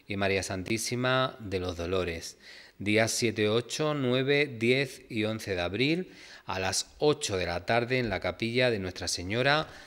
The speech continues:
de la Visitación. Recordarles tam-, también ese solemne Via Crucis oficial del Consejo Local y Sacramental de Hermandades y Cofradías del Santísimo Cristo de la Vera Cruz,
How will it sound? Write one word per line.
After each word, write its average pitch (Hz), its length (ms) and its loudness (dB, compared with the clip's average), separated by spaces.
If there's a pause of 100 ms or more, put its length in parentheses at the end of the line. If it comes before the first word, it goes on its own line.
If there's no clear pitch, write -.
(240)
de 101 260 0
la 127 100 4
Visitación. 98 800 -4 (1200)
Recordarles 123 720 6
tam-, 113 460 2 (100)
también 139 680 2 (100)
ese 117 280 -2
solemne 139 540 2
Via 123 260 4
Crucis 135 540 -2
oficial 127 600 2
del 113 140 0
Consejo 123 500 -4
Local 131 500 2 (340)
y 107 80 -4
Sacramental 98 1000 0
de 104 100 -4
Hermandades 92 640 -4
y 95 60 -10
Cofradías 117 800 0 (340)
del 95 180 -2
Santísimo 98 680 -2
Cristo 117 400 -2
de 110 80 0
la 95 120 0
Vera 92 280 0
Cruz, 127 460 -2